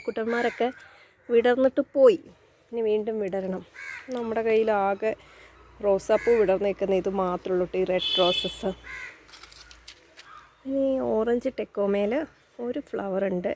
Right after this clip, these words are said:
ഇടയ്ക്കുണ്ടായായിരുന്നു. ഇതിൽ ഇതുവരെ ഉണ്ടായിട്ടില്ല കേട്ടോ. ഞാൻ വാങ്ങി വെച്ചിട്ട് ഇപ്പോൾ കുറച്ച് നാളായി, ഒരു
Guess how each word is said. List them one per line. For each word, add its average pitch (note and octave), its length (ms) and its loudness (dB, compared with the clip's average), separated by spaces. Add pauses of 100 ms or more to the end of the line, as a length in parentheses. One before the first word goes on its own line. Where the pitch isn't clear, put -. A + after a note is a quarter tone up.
ഇടയ്ക്കുണ്ടായായിരുന്നു. A3 1040 0 (500)
ഇതിൽ C#4+ 200 2
ഇതുവരെ F#3+ 340 4
ഉണ്ടായിട്ടില്ല F3 480 -2
കേട്ടോ. D#3+ 200 -4
ഞാൻ G3 60 -6 (120)
വാങ്ങി G#3 240 -2
വെച്ചിട്ട് G3+ 360 -4
ഇപ്പോൾ G3 200 -8
കുറച്ച് G3 320 -6
നാളായി, F#3+ 320 0
ഒരു G3+ 80 -2